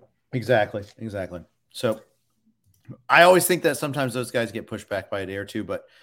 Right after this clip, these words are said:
given that his start is Thursday anyhow, he'll probably pitch th-,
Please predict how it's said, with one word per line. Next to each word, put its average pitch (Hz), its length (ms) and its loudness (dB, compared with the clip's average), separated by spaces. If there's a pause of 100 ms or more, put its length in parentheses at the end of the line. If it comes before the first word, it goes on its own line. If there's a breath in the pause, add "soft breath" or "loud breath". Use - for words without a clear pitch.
(360 soft breath)
given 180 220 4
that 156 220 6
his 135 160 -4
start 135 320 2
is 113 220 -4
Thursday 120 440 -4
anyhow, 117 420 -6
he'll 110 120 -18
probably 90 260 -8 (100)
pitch - 360 -16
th-, 80 100 -20